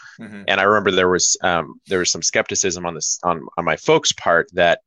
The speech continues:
Speaker 2: because these weren't church sanctioned <laughs> songs that we had sang in our church, that maybe I should be careful of which ones I played. So that's how skeptical and how careful we were about music.
Speaker 1: So <clears throat> when did you learn that you grew up in a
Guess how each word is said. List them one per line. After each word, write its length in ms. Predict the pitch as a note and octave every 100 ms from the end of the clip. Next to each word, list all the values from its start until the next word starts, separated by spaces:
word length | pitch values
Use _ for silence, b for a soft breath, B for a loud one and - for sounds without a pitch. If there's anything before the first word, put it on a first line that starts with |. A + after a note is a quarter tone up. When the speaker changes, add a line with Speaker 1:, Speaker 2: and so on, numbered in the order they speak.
| -
Speaker 2:
because 320 | F2 G2+ F2
these 180 | F#2 D#2+
weren't 320 | E2+ D2+ - _ -
church 440 | - F#2 - - -
sanctioned 640 | - G2 F2 - F2 E2
<laughs> 0 |
songs 580 | - G#2+ - F#2 F2 G2
that 80 | E2
we 120 | F2+
had 100 | E2+
sang 220 | - E2+
in 80 | E2
our 180 | - E2
church, 340 | - G#2 F2
that 60 | -
maybe 240 | E2+ E2
I 40 | D#2
should 120 | -
be 80 | D2+
careful 320 | - E2 D2+
of 60 | D#2
which 160 | D#2
ones 140 | D2+ -
I 60 | -
played. 240 | - C2+ - B B B B B B
So 80 | -
that's 220 | B2 D#3
how 580 | - - B2+ A2+ G#2+ G#2 -
skeptical 600 | - - G#2+ - G2 F#2
and 80 | F2
how 200 | G2 F2+
careful 360 | - F2 E2+
we 120 | D#2+
were 160 | D#2 D#2
about 200 | C#2+ C2+
music. 240 | D2+ - -
Speaker 1:
So 260 | F#3 G#3 _ A3+
<clears throat> 360 | A3+ F3+ C3+ C#3
when 460 | A#2 D3 F#3+ A3
did 220 | G3+ G3 -
you 280 | D3+ D3 C#3
learn 960 | A#2 G2+ G#2 A#2 A#2+ G2+ F2+ F2 E2+ - _
that 220 | A#2+ A2+ G#2
you 240 | A#2 C3+
grew 400 | C3+ A#2+ A#2 A2
up 320 | G#2+ F#2+ F2+ _ _ _
in 160 | A2+
a 140 | G2